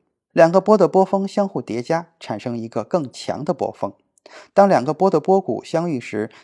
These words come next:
自然会产生一个更深的波谷。当波峰和波谷相遇时，就会产生相消干涉。实验的结果是一系列被称为干涉条纹的明暗交替的图案，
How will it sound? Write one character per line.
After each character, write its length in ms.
自 140
然 200
会 140
产 240
生 180
一 120
个 160
更 260
深 240
的 80
波 220
谷。 360
当 180
波 220
峰 240
和 120
波 220
谷 220
相 260
遇 80
时， 300
就 100
会 140
产 200
生 220
相 260
消 280
干 200
涉。 280
实 160
验 140
的 100
结 200
果 160
是 340
一 180
系 300
列 160
被 220
称 220
为 140
干 240
涉 220
条 240
纹 180
的 220
明 280
暗 220
交 220
替 180
的 120
图 200
案， 220